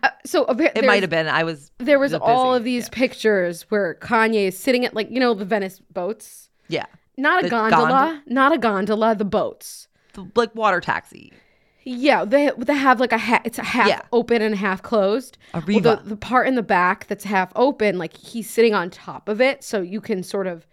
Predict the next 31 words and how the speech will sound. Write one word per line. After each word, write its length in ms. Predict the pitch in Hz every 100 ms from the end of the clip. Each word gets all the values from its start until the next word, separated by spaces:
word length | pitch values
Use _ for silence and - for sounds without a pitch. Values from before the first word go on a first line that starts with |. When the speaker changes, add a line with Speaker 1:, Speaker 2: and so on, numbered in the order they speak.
| _ _ _ _
Speaker 2:
So 120 | -
Speaker 1:
you 40 | 165
Speaker 2:
he 60 |
Speaker 1:
know 60 | 277
Speaker 2:
could 40 |
Speaker 1:
what 60 | 151
I 20 |
Speaker 2:
fall 100 | 160
Speaker 1:
mean? 100 | 151
Speaker 2:
off 200 | 147 156
easily? 480 | 185 196 214 226 254 _ -
Speaker 1:
Well, 200 | 349 339
you're, 200 | 294 269
you're 120 | 277
not 140 | 294
falling 240 | 320 302 262
off 80 | -
to 60 |
the 80 | 220
side. 640 | 185 - 202 180 190 226 202
You're, 180 | 214
th-, 300 | 180 180 185
there's 160 | 202 208
still 140 | 214
the 80 | 226
back 240 | 190 180 170
of 60 |
the 60 | 196
boat 180 | 190 -
behind 400 | 170 170 185 -
you. 260 | 247 285